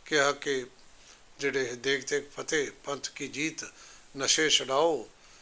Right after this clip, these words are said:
ਤੇ ਉਸ ਤੋਂ ਬਾਅਦ ਚ ਅੰਮ੍ਰਿਤ ਛਕੋ, ਸਿੰਘ ਸਜੋ", ਇਹ ਸਾਰੀ ਗੱਲ ਕਰਕੇ ਇਹ ਵੀ ਕਹਿਤਾ ਕਿ ਅਸੀਂ ਚੌਦਾਂ ਜਨਵਰੀ ਨੂੰ ਇੱਕ ਨਵੀਂ ਪਾਰਟੀ ਦਾ ਆਗਾਜ਼ ਕਰ ਰਹੇ ਹਾਂ।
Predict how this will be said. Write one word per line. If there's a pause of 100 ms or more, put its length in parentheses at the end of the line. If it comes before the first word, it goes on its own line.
(300)
ਤੇ (120)
ਉਸ
ਤੋਂ
ਬਾਅਦ
ਚ (220)
ਅੰਮ੍ਰਿਤ
ਛਕੋ,
ਸਿੰਘ
ਸਜੋ",
ਇਹ
ਸਾਰੀ
ਗੱਲ
ਕਰਕੇ (460)
ਇਹ
ਵੀ
ਕਹਿਤਾ
ਕਿ
ਅਸੀਂ
ਚੌਦਾਂ
ਜਨਵਰੀ
ਨੂੰ (360)
ਇੱਕ
ਨਵੀਂ
ਪਾਰਟੀ
ਦਾ (360)
ਆਗਾਜ਼
ਕਰ
ਰਹੇ
ਹਾਂ।